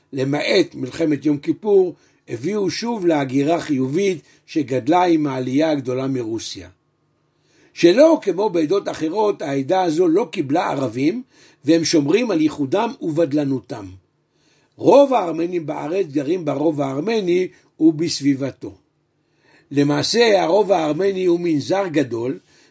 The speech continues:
בשם סנט ג'יימס, ונזיריו נקראים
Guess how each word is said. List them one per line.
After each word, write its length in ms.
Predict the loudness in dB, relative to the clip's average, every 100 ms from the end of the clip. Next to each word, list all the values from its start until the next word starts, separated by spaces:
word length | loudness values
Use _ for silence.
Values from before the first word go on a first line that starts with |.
| _
בשם 380 | -6 0 2 0
סנט 340 | 0 0 0
ג'יימס, 640 | 0 2 4 2 -2 -8 -14 _ _ -4
ונזיריו 580 | 0 2 2 4 2 0
נקראים 600 | -2 -4 -2 -2 -2 -6